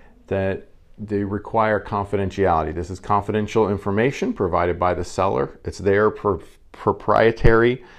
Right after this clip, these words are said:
financial information, so it will require a signing of a confidentiality agreement, which is done electronically in the vault under the Documents tab for each property.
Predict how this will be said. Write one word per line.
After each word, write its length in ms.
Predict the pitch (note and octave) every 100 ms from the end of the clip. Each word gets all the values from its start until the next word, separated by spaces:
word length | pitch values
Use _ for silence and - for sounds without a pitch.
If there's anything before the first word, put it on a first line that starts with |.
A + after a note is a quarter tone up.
| -
financial 640 | - - G#2 B2+ - C3
information, 640 | C3+ C3+ C3 B2+ C3+ - B2+
so 120 | G#2
it 60 | F#2
will 220 | G#2 G#2
require 680 | G2+ G2 G2+ F#2+ G2 G2 - - - - -
a 340 | F2+ F2 F2 -
signing 480 | - G2+ G#2 G2 -
of 160 | F2+
a 60 | F#2
confidentiality 960 | - G2+ F#2 F#2 F2 F#2+ F2+ F2+ F2+
agreement, 440 | F2 E2+ G2+ A#2+ G#2
which 200 | E2+ F2
is 160 | D#2+
done 280 | E2+ F2+ F2+
electronically 840 | E2 F2+ - - F#2+ F#2 F2+ G2+ G2
in 140 | F2
the 60 | E2
vault 380 | E2 A#2+ - -
under 220 | F#2+ F2+
the 100 | F2
Documents 720 | E2 E2+ D#2+ - E2+ D#2+ -
tab 420 | - E2 - - - - - - - - -
for 140 | -
each 180 | F2+ -
property. 500 | - - - - -